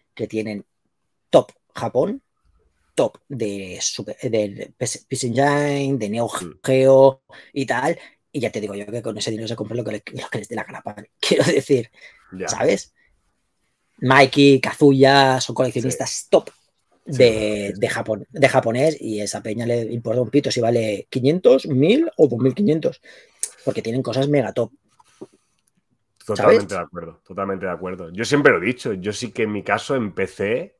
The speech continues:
Speaker 2: eh, porque a diferencia tú ahora contarás un poquito cómo enfocas tu colección Japo, yo sí que igual eso está siendo un poco más masiva que la tuya, porque estoy centrando todos esos sistemas en la vertiente japonesa. Y yo sí que para mí el, la vía de entrada fue eso. Dije, tal y como estoy con Switch,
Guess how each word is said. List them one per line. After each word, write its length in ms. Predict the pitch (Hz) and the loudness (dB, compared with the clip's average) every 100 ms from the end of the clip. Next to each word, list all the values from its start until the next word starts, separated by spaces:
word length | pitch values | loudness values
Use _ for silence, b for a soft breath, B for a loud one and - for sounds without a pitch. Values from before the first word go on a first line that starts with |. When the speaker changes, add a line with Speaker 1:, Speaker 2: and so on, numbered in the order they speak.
| - | -12
Speaker 2:
eh, 600 | 95 92 87 87 80 85 - - | -8 -6 -6 -8 -12 -16 -20 -16
porque 180 | 92 | -8
a 20 | 98 | -8
diferencia 560 | 98 104 110 131 107 | -6 -4 -4 -4 -8
tú 220 | - 120 | -4 0
ahora 160 | 110 107 | 0 0
contarás 320 | 104 101 101 | -2 -4 -4
un 80 | 104 | -6
poquito 380 | 98 95 104 98 | -8 -6 -6 -4
cómo 180 | 107 104 | -2 -2
enfocas 400 | - 104 101 - | -2 -4 -4 -4
tu 80 | |
colección 360 | 98 92 98 92 | -6 -6 -6 -6
Japo, 360 | - 117 110 120 | 2 2 2 -4
yo 180 | 110 | -4
sí 220 | 110 - 95 | -6 -8 -10
que 120 | 107 | -6
igual 240 | 101 110 | -2 -2
eso 120 | 98 | -2
está 140 | 98 107 | -12 -10
siendo 180 | 107 107 | -6 -6
un 80 | |
poco 160 | 98 107 | -4 0
más 160 | 107 107 | 0 -2
masiva 400 | - 113 110 101 | -4 0 0 2
que 60 | |
la 120 | 110 | 0
tuya, 380 | 92 120 127 147 B B B B | 0 0 0 0 B B B B
porque 200 | - 117 | 0 2
estoy 140 | 110 123 | 2 0
centrando 480 | 131 117 131 123 | 0 4 6 6
todos 180 | 98 120 | 4 2
esos 100 | 123 | 2
sistemas 580 | 123 110 127 127 160 - 123 | -8 -2 2 4 2 0 -4
en 100 | 113 | 0
la 100 | 101 | 0
vertiente 360 | 95 104 123 | 0 -2 -2
japonesa. 600 | 117 87 87 92 - 78 _ | -4 -8 -6 -8 -10 -18 _
Y 140 | 117 | -10
yo 140 | 107 113 | -6 -6
sí 160 | 143 | -6
que 100 | 131 | -4
para 160 | 117 104 | -2 -2
mí 180 | 113 131 | -2 -2
el, 240 | 117 110 107 | -2 -6 -12
la 200 | 95 90 | -8 -4
vía 140 | 110 | -2
de 60 | 117 | -2
entrada 320 | 110 120 147 | 0 0 0
fue 220 | - 104 | 0 -4
eso. 260 | 135 - 87 b b b _ | -4 -8 -14 b b b _
Dije, 320 | 95 101 98 87 | -12 -12 -10 -6
tal 160 | 107 | -4
y 40 | 117 | 0
como 140 | 123 | -2
estoy 180 | 110 110 | -2 -2
con 180 | 117 110 | -2 -2
Switch, 440 | 131 147 156 | 0 0 0